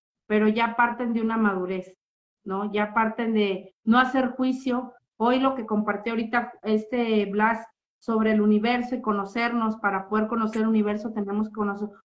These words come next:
Hoy lo entiendo más que nunca, que para yo poder, ¿no?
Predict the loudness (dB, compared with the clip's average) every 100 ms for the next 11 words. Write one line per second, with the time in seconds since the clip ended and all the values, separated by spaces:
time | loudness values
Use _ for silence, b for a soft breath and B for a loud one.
0 | _ 4 6 6 4 4 4 6 6 4
1 | 2 -2 0 2 0 0 -2 -4 -8 _
2 | _ _ -2 2 4 4 4 0 0 -2
3 | -2 0 -2 -6 -14 _ _ _ _ -4
4 | -2 -2 -4 -16